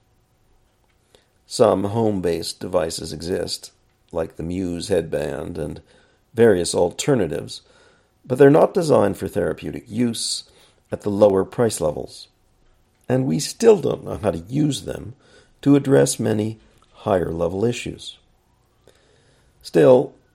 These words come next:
if these devices can help you understand and control anxiety,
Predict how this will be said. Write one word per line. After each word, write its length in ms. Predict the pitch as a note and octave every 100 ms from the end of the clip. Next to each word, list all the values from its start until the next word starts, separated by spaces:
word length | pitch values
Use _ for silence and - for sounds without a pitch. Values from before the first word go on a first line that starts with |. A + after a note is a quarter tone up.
| -
if 240 | C3+ C#3 -
these 280 | E3+ F#3
devices 560 | E3+ D3 C3+ A#2 A#2+ A#2
can 140 | -
help 240 | A#2 C3 C#3
you 160 | C#3 -
understand 800 | B2+ C3+ C#3 - A2+ F2+ F2+
and 160 | F2+ F2+
control 500 | - F#2 F#2 F#2 F2+
anxiety, 720 | E2+ F2 A#2+ A#2 E2+ - A2+